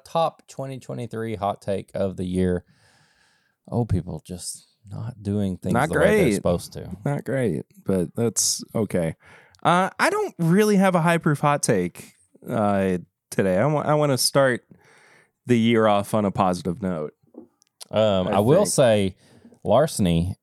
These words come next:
Speaker 1: A one twenty, still
Speaker 2: Bad.
Speaker 1: not, still not good. <laughs>
Speaker 2: It's bad. Like,
Speaker 1: <laughs>
Speaker 2: it, it's, it's not good. At, it's super corny. Um,
Speaker 1: Maybe that's why
Speaker 2: it's,
Speaker 1: we didn't
Speaker 2: it's
Speaker 1: open
Speaker 2: me-,
Speaker 1: it.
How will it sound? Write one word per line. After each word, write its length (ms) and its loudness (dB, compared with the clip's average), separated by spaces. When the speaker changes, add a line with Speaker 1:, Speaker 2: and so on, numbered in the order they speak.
Speaker 1:
A 160 -2
one 200 0
twenty, 540 2
still 220 0
Speaker 2:
Bad. 400 4
Speaker 1:
not, 80 -2
still 220 2
not 220 2
good. 400 2
<laughs> 40 -16
Speaker 2:
It's 260 2
bad. 580 0
Like, 260 4
Speaker 1:
<laughs> 180 -20
Speaker 2:
it, 180 -2
it's, 480 2
it's 280 2
not 380 0
good. 400 2
At, 200 0
it's 240 2
super 480 0
corny. 560 -4
Um, 380 4
Speaker 1:
Maybe 60 4
that's 220 2
why 80 6
Speaker 2:
it's, 160 2
Speaker 1:
we 60 -2
didn't 160 2
Speaker 2:
it's 100 2
Speaker 1:
open 240 0
Speaker 2:
me-, 60 -6
Speaker 1:
it. 140 -10